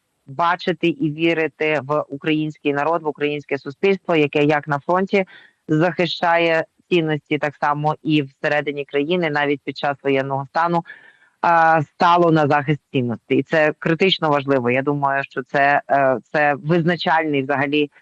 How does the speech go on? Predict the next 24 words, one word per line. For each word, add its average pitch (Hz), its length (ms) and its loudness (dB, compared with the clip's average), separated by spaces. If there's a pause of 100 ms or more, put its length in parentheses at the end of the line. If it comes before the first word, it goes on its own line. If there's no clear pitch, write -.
(240)
е, 151 280 0
така 160 220 -2
риса 170 600 0 (260)
нас, 165 380 -4
українців. 135 760 -4
Це 170 120 -2
перше. 147 460 -2 (300)
А 151 80 -2
що 208 180 0
стосується 196 580 0
того, 185 320 2
як, 175 460 0
е, 151 460 4 (640)
поновити 175 760 2 (140)
репутацію 165 960 0
владі, 190 420 0
я 147 100 2
думаю, 160 300 -2
що - 200 -18
це 165 100 0
буде 156 240 -2
достатньо 151 520 -4
складно 151 420 -2
зробити, 165 560 -2